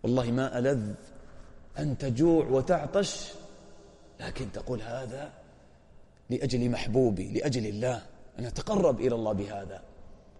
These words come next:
تشعر ب-، بقرب من الله وبحب لله. مثل واحد يخدم صاحبه في الدنيا، فيقول له: "خلاص أتعبت نفسك"، فيقول له: "تعبك راحة، بالعكس أنا أتمتع بتعبك،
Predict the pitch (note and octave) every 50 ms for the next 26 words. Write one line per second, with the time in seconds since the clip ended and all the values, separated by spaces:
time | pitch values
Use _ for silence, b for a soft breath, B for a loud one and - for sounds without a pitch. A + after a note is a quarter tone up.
0 | - - - - - - - E3 - - - - E3 C#3 A#2 B2+ C#3 A2 A2+ B2+
1 | B2+ - - F#3+ F3+ C3+ A2+ B2+ B2 B2 A#2 A#2 A#2 A#2 A#2+ A#2 A2 A2 G#2 F#2
2 | A2+ A#2+ - - F3+ E3 C3 C3 C3 A#2+ A2 G#2+ A#2+ A#2 A2 G#2+ G2+ - - -
3 | - - - - - - - - - - - - - - - - - C3 A#2+ D#3
4 | D3+ D#3+ E3 D#3+ C3+ - C3+ B2 D#3 E3+ D#3+ - C3 C3 C3+ C3 - D3+ C#3 C3+
5 | - - A#2+ A#2+ - B2 A2 G2+ A#2+ C3 A#2 A2 E3 F3 - - - - - -
6 | - - - - - - - - - - - - - - - - - - - -
7 | - F3+ E3 D#3+ D#3+ F3+ G3 F#3+ E3+ E3+ E3+ E3+ F3+ F#3 - - - - - -
8 | F#3 C#4 E4+ G#3+ - - - - E3 - - - G3+ E3 C#3 - E3+ - - -
9 | - - D3 - - - - - - - - - - C#3 D3 D3 G3 G#3+ G#3+ F3+
10 | - - - - - - - G3+ A#3+ B3+ A#3+ - - G3 - - - - - -
11 | - - - - - - - - - - - - - - - - - - - -
12 | A3 A#3+ - - - G#3+ A3+ A3+ A3 - G3 G3 - G#3 G3+ C4 C4+ - - -
13 | F#3+ - D#3+ E3 D#3+ - F#3+ C3+ B2 C3 G#2+ A2+ G#2+ - - - -